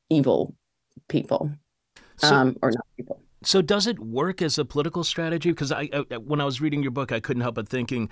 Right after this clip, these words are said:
Speaker 2: whether violent political rhetoric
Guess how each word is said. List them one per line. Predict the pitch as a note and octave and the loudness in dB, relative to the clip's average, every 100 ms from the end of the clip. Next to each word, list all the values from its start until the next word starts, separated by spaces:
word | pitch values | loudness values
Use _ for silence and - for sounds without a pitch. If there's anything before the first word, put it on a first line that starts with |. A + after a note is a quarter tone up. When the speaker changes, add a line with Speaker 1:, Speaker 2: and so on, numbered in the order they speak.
| - - - - | -8 -20 -20 -14
Speaker 2:
whether | G#2 B2 B2+ A#2+ | -2 0 2 0
violent | A#2+ A2 G#2+ B2+ B2+ B2 | -2 -4 -2 -2 -2 -4
political | - C3 A#2+ A2+ | -2 -4 -2 -2
rhetoric | A#2 B2+ A2 G#2 | -2 -2 -2 -4